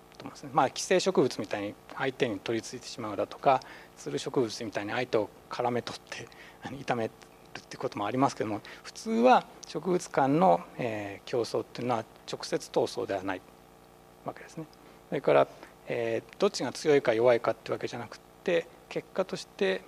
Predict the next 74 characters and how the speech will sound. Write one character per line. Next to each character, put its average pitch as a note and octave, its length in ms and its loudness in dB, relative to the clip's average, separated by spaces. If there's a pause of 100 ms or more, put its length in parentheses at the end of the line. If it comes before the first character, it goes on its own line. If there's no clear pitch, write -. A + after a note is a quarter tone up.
(160)
ま D#3+ 100 2
あ、 - 20 0
さ D#3+ 120 0
っ - 20 2
き - 140 -10
の G#2 120 -6 (140)
質 - 180 -14
問 G#2+ 180 -6
に G2+ 60 -4
も G#2 140 -4
う - 40 -6
一 - 20 -20
回 - 160 -6
戻 G#2 160 -6
っ - 40 -12
て - 120 -16
し - 100 -14
ま A2 80 -8
い - 20 -10
ま - 80 -18
す - 60 -20
け - 80 -6
ど D3 60 2
も、 C#3 120 4 (300)
結 - 260 -6
果 F#3+ 120 0
と - 100 -6
し - 80 -6
て G#3 180 4
次 G3 260 0
の F#3 100 8
世 - 160 -2
代 A#2+ 220 2
を C3+ 180 8
ど C3+ 120 2
れ B2+ 60 6
だ B2 100 4
け - 100 -4
残 A#2 220 2
し - 80 -8
た A2+ 120 -4
か、 - 120 -4 (720)
た-、 F#3+ 120 -2 (240)
植 - 160 -8
物 C3+ 120 0
で A#2+ 80 -2
言 A2+ 40 -6
っ - 40 -20
た G3+ 100 8
ら C#3 80 6
種 D#3 200 0
を A#2 60 2
ど A#2+ 120 2
れ A#2 40 2
だ A2+ 120 -2
け A2+ 180 -2 (400)
も-、 B2 100 -6 (300)
ま A2+ 120 -4
き - 100 -14
散 - 140 -8
ら A2 80 0
す - 80 -12
こ - 80 -20
と F#3+ 100 -6
が C#3+ 100 0
で - 80 -6
き - 100 -14
た - 100 -8
か - 100 -14
っ - 520 -20
て - 60 -14
こ - 120 -6
と D#3+ 120 -2
に A2+ 180 -2